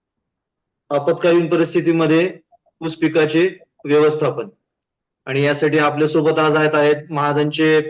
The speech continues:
राष्ट्रीय प्रशिक्षण प्रमुख, अ, माननीय श्री गहिनीनाथ ढवळे साहेब.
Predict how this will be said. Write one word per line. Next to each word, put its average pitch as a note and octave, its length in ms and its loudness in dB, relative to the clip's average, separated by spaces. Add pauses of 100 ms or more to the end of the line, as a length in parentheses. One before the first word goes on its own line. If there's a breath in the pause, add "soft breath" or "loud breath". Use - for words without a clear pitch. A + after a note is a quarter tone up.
(640)
राष्ट्रीय C3+ 400 -2
प्रशिक्षण D#3 460 -2
प्रमुख, D#3 380 -2 (400 soft breath)
अ, C3+ 40 -8
माननीय C#3 640 0
श्री D3+ 220 0
गहिनीनाथ D3 400 2
ढवळे C#3+ 260 4
साहेब. D3 260 0